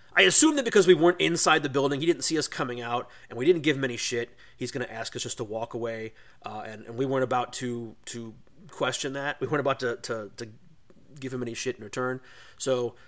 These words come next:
uh, you know, cursing our luck as we walk past all these glorious skyways and the parking deck and all that,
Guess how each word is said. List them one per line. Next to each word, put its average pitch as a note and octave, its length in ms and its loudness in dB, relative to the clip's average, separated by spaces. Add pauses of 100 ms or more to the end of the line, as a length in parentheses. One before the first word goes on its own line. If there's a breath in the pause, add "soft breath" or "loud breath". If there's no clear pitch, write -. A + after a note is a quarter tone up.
(160 soft breath)
uh, - 120 -12
you B2 80 -8
know, G#2+ 100 -12
cursing F#3+ 440 6
our D3 160 4
luck C#3+ 340 0
as A#2 100 -6
we C3 80 -2
walk C3 320 0
past - 280 -2
all B2+ 120 0
these A#2+ 180 -4
glorious C3 460 0
skyways A#2 560 -4
and G2 100 -14
the - 40 -18
parking B2+ 420 0
deck A#2 280 -8
and G#2+ 100 -12
all A2+ 140 -8
that, A2 180 -14